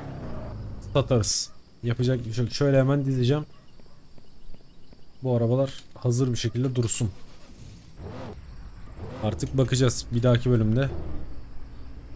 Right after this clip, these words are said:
Kaç para yapacağız, ne yapacağız bilmiyorum ama yavaş yavaş dükkanı toparladık yani. Gitgide büyük bir hal almaya başlıyor.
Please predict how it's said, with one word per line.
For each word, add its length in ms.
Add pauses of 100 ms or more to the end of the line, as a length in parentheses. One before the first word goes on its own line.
(1300)
Kaç 220
para 140
yapacağız, 360
ne 80
yapacağız 640 (100)
bilmiyorum 360
ama 240 (920)
yavaş 300
yavaş 180
dükkanı 260
toparladık 460
yani. 220 (140)
Gitgide 460 (1000)
büyük 300
bir 200 (240)
hal 300
almaya 380
başlıyor. 520